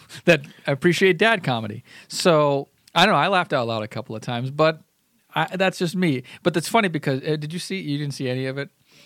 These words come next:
Um, he goes to the Comedy Cellar where his career first started, and then he does a half-hour set, and then the camera follows him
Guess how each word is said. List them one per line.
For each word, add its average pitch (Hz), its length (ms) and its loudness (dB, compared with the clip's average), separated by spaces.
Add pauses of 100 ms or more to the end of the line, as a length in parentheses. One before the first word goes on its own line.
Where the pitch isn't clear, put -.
(160)
Um, 127 400 0 (360)
he 139 220 -4
goes 147 300 2
to - 100 -8
the 127 80 -2
Comedy 147 440 -2
Cellar 110 500 -6
where 110 320 -6 (180)
his 120 280 -6
career 127 400 0
first 123 360 -6
started, 131 440 -2 (240)
and 123 160 -4
then 156 360 0
he 147 120 -6
does 135 180 0
a 123 60 -10
half-hour 123 480 0
set, 123 340 -4 (360)
and 127 100 -8
then 135 80 -6
the 127 60 -8
camera 135 280 -6
follows 160 480 -4
him 110 260 -12